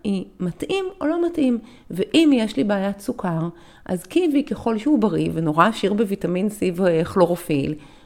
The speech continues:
הוא לא מתאים לי כי יש לי בעיית סוכר. אולי הוא מתאים לי אגב, עוד פעם, אין כאן שחור ולבן,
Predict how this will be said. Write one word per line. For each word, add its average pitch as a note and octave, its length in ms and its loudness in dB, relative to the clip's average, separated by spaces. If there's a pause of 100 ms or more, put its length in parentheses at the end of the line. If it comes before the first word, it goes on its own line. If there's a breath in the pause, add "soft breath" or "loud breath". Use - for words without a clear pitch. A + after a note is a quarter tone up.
(140 soft breath)
הוא F#3+ 160 2
לא D#3+ 140 0
מתאים E3+ 460 -4
לי D#3 260 -6
כי - 140 -12
יש D3+ 280 -6
לי G3 60 -2
בעיית E3+ 380 -6
סוכר. C#4+ 240 -4 (800 soft breath)
אולי F3+ 340 -2
הוא A3 100 0
מתאים F3+ 460 -2
לי F3 180 -2
אגב, E3+ 540 -2 (380 soft breath)
עוד C#4+ 160 2
פעם, G#3 240 -2
אין F3+ 120 -2
כאן A3 180 -6
שחור G#3 320 -2
ולבן, B3 340 0